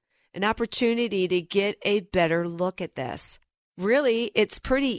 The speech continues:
easy, because if you call today at eight hundred, nine four seven, nine five two two,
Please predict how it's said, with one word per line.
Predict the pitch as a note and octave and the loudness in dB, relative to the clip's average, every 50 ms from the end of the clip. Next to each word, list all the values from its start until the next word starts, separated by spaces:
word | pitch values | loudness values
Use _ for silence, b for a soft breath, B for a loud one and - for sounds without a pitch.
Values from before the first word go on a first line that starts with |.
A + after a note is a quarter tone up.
| - F#3+ | -2 -2
easy, | G3 G#3 A#3 B3 G#3+ - F3 D#3+ D#3+ E3+ F3+ | 0 0 0 0 0 0 0 0 0 -2 -6
because | - F#3+ G#3+ G3 F#3+ | -6 -4 -2 -2 -2
if | F#3 - | -4 -6
you | B3 C#4 | -6 -6
call | C#4+ - - - A3 G#3 G#3+ A3+ | -6 -6 0 2 4 4 4 4
today | - - G3+ E3+ F3 D3+ C#3+ | 2 0 0 2 2 2 2
at | C#3 - - | 0 -2 -2
eight | F3 F#3 G#3 G#3+ | 0 0 0 0
hundred, | A3 G#3 G3 G3+ G3+ G#3 A3 A3+ A#3 - - | 0 -2 -2 -2 -2 -2 -2 -2 -2 -2 -4
nine | F#3+ F3+ F3 G3 G#3 | -4 -4 -4 -4 -6
four | G#3 - A3 G#3+ G#3 | -6 -4 -4 -4 -2
seven, | G3 - - F3 E3+ E3 G3 G3+ F#3+ E3+ | -2 -2 0 0 0 0 0 -4 -2 -2
nine | E3+ E3+ F3+ F#3+ F#3+ | -4 -2 -4 -4 -4
five | - F#3+ F#3+ G3 F#3 - | -4 -4 -4 -4 -6 -6
two | - F#3 F3+ | -6 -8 -6
two, | - - - E3+ D#3+ E3 F3+ G3 G#3+ | -6 -6 -6 -4 -4 -4 -4 -6 -10